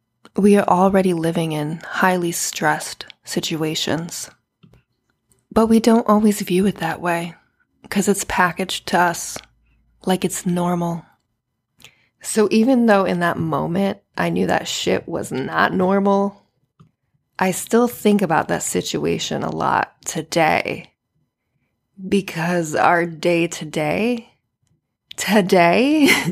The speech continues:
<laughs> is not fucking normal. And it really just messes up how we view ourselves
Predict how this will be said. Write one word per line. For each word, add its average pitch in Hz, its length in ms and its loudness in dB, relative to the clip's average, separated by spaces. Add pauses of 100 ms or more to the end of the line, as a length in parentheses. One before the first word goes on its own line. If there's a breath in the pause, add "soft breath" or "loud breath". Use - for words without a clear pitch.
<laughs> - 60 -10
is 180 200 4
not 160 500 0
fucking 156 720 -2 (160)
normal. 170 800 -2 (1080)
And 185 180 2
it 180 100 4
really 160 480 0
just 160 260 -6
messes 156 460 -2
up 151 460 -2
how 170 260 2
we 165 160 2
view 165 240 0
ourselves 151 1000 -2